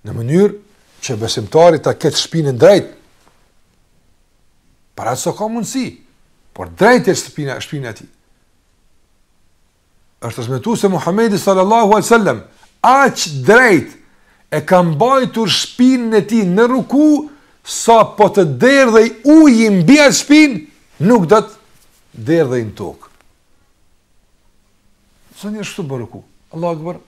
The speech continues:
Allahu akbar. Po, ja. Çfarë namaz është ky? Çfarë namaz është ky? Shpejt, sa për ta përfundu, ta hekur qafe obligimin. Shikoj dhe ta falen, ta falen.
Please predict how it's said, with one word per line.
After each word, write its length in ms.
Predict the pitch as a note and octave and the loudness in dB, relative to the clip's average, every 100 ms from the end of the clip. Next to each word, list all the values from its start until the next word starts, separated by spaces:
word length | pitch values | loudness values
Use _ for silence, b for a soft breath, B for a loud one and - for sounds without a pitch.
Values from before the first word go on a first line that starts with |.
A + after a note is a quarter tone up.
| D3+ | -16
Allahu 180 | D#3 D3+ | -14 -12
akbar. 240 | D#3+ - _ _ _ _ _ | -12 -14 _ _ _ _ _
Po, 120 | - - | -20 -20
ja. 140 | - - _ _ _ _ _ _ | -20 -20 _ _ _ _ _ _
Çfarë 220 | B3+ B3 | -6 -4
namaz 320 | A3 G#3 D3+ G2 | -6 -6 -8 -12
është 140 | - | -20
ky? 60 | _ _ _ _ _ _ _ _ _ _ _ _ | _ _ _ _ _ _ _ _ _ _ _ _
Çfarë 180 | C4+ C#4 | 0 2
namaz 400 | C4+ C#4+ C4+ G#3 F3+ | 2 2 2 2 -2
është 160 | E3+ | -4
ky? 80 | A#2 - _ _ _ _ _ _ _ _ _ _ _ _ _ _ _ _ _ _ _ _ _ - | -10 -14 _ _ _ _ _ _ _ _ _ _ _ _ _ _ _ _ _ _ _ _ _ -12
Shpejt, 460 | - B3+ B3+ B3 - _ _ _ _ _ | 0 2 2 -2 -10 _ _ _ _ _
sa 240 | - C4 | 0 2
për 140 | A3+ B3 | 4 2
ta 100 | F#3+ | 2
përfundu, 460 | F#3+ A3+ G#3 B3+ A3+ - _ - | 0 -2 0 -2 -4 -10 _ 2
ta 80 | B3+ | 4
hekur 260 | C#4 G#3+ F#3 | 2 0 0
qafe 400 | B3+ B3 G3 A#3 | 2 2 4 2
obligimin. 540 | A3 G#3+ B3 A#3 F3+ - _ _ _ _ _ _ _ _ _ _ _ | 0 -2 -2 -4 -8 -16 _ _ _ _ _ _ _ _ _ _ _
Shikoj 300 | - - F3 | -18 -10 -8
dhe 80 | E3 | -6
ta 100 | C#3+ | -6
falen, 520 | A2+ A#3+ D4 B3 C3 G#2 | -2 2 4 2 -4 -10
ta 120 | C3+ | -14
falen. 460 | B2 C4 D4+ A#3 | -4 0 2 0